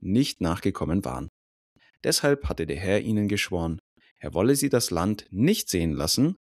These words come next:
das er uns, wie er ihren Vätern zugeschworen hatte, geben wollte. Ein Land, das von Milch und Honig überfließt. Aber ihre Söhne, die der Herr an ihrer Stadt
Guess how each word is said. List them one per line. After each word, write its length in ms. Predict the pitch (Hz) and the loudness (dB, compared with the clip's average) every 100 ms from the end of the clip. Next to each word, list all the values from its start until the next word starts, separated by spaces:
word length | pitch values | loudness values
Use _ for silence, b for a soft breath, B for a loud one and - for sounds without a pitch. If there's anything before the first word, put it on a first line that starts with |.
| - | -16
das 240 | - - _ - | -8 -8 _ -2
er 360 | 113 127 - | 0 0 0
uns, 380 | 113 107 - - _ _ _ - | 0 0 -2 -8 _ _ _ -12
wie 180 | 80 - | -12 -12
er 340 | - 110 127 - | -2 0 0 -2
ihren 260 | 123 147 135 | 0 2 0
Vätern 500 | - 147 - 76 85 | -2 -2 0 -4 -6
zugeschworen 540 | - 156 113 - 80 78 | -2 2 2 2 0 -2
hatte, 320 | 71 123 156 _ - | 0 0 0 _ -4
geben 280 | 127 123 82 | 0 2 2
wollte. 320 | 65 69 - - _ _ _ _ _ | 0 -4 -10 -14 _ _ _ _ _
Ein 220 | 78 73 | -12 -8
Land, 400 | 73 110 180 - _ - | -2 -2 -2 -6 _ -14
das 160 | - | -14
von 180 | - 62 | -12 -8
Milch 440 | 71 101 131 - - - | 0 4 4 0 -12 -10
und 260 | - - | -10 -6
Honig 400 | 95 101 101 95 - - | 0 4 4 2 -8 -4
überfließt. 580 | 104 95 - 73 - - _ _ _ _ _ _ _ _ _ _ _ _ _ | 0 2 0 -6 -6 -8 _ _ _ _ _ _ _ _ _ _ _ _ _
Aber 180 | - 95 | -8 -6
ihre 240 | 90 92 | -6 -4
Söhne, 420 | 90 123 107 87 - b b b b - | 2 4 4 0 -4 b b b b -8
die 80 | |
der 100 | 76 | -8
Herr 460 | 73 - 113 139 147 - | -6 -2 0 0 -2 -6
an 200 | 95 95 | -4 -4
ihrer 340 | - 101 90 87 | -2 0 0 0
Stadt 480 | - - 85 - | -2 -2 -4 -4